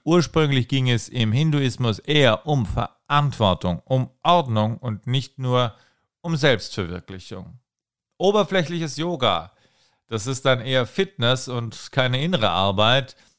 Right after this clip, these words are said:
dann fehlt der eigentliche Kern. Also wenn ich Yoga mache, nur um den anderen mal zu zeigen, „Ah, ich bin jetzt im Trend, Leute, ich mache auch ein bisschen Yoga“,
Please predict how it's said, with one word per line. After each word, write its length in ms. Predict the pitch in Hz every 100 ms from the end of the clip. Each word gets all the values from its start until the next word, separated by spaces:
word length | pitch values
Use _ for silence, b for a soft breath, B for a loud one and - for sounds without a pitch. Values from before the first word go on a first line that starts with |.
| _ -
dann 180 | 131
fehlt 340 | 131 147 143 127
der 160 | 127
eigentliche 580 | 113 120 117 110 110 120
Kern. 340 | 104 120 101 98
Also 180 | 98
wenn 120 | 117 120
ich 180 | 104
Yoga 380 | 123 135 135 127
mache, 360 | 117 123 120 123
nur 320 | 120 123 123
um 180 | 113 113
den 160 | 110
anderen 300 | 92 113 120
mal 180 | 117 113
zu 120 | 110
zeigen, 320 | 101 107 104 104
„Ah, 320 | 110 127 117
ich 60 | 95
bin 100 | 120
jetzt 220 | 113 104 107
im 80 |
Trend, 320 | 92 117 123 117
Leute, 340 | 104 98 98
ich 120 | 95
mache 200 | 120 104
auch 120 | 113
ein 80 | 117
bisschen 240 | 110 101 95
Yoga“, 640 | 98 113 123 113 90